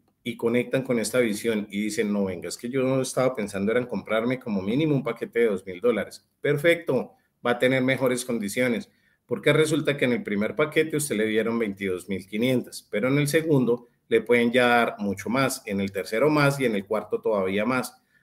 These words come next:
Así que aproveche estas oportunidades. Y esto, cuando estamos hablando de duplicación,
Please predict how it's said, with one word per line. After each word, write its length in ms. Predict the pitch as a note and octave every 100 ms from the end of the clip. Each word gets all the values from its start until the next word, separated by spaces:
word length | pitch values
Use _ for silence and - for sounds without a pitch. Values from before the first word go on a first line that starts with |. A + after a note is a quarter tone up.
| _
Así 480 | B2 B2 - C#3+ C#3+
que 140 | C#3
aproveche 920 | C#3 C#3 A2 G#2 A2+ B2+ B2+ C3 A#2+ -
estas 680 | B2+ A#2+ - - A2 - -
oportunidades. 1600 | A2+ G#2+ A2 G#2+ G#2+ A#2 G#2+ G#2+ A2 G#2+ A#2 A#2 A2 G2+ - _ _ _
Y 260 | G2 G#2+ B2+
esto, 360 | C#3 C#3+ G#2+ - _
cuando 200 | G2+ F#2+
estamos 360 | - A#2+ C3+
hablando 340 | C3+ A2+ A2+ C3
de 60 |
duplicación, 720 | B2+ - G#2+ G#2 G2+ C3 C#3+